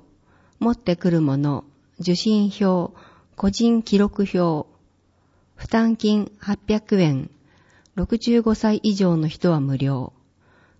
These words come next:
問い合わせ、健康づくり課、健康推進係。電話、零二五六七七の八一八二。直通。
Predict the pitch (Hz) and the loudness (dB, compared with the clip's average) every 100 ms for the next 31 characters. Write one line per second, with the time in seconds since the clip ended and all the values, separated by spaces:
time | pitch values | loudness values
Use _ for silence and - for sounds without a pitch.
0 | - 226 214 202 190 196 - 180 175 - | -2 0 2 2 0 -2 -2 -2 -2 -8
1 | _ _ _ 247 240 233 - 226 214 196 | _ _ _ 0 2 0 0 2 2 -2
2 | - 208 196 - 202 190 - - - 233 | -2 -2 -2 -2 -2 -2 -8 -18 -4 0
3 | 233 226 233 220 - 233 220 - 214 202 | 0 0 0 0 0 0 2 2 -2 0
4 | 190 196 160 147 135 - _ _ _ 185 | 0 0 0 0 -4 -6 _ _ _ -2
5 | 196 190 175 175 - - - - - 240 | 0 2 2 0 -4 -14 -20 -18 0 2
6 | 247 240 233 202 160 165 170 175 - 151 | 4 4 4 2 2 0 0 -2 -4 -2
7 | 143 135 - - _ 190 202 220 220 214 | -2 -2 -10 -20 _ -2 0 2 2 2
8 | 196 165 151 139 131 - - - 190 - | 2 0 0 0 -4 -8 -20 -6 -6 -4
9 | 240 240 - 190 156 - 170 165 151 123 | 0 0 0 -4 -4 -6 0 2 2 -2
10 | - _ _ _ - 170 165 160 156 151 | -8 _ _ _ -8 -4 -6 -6 -4 -2
11 | 143 | -2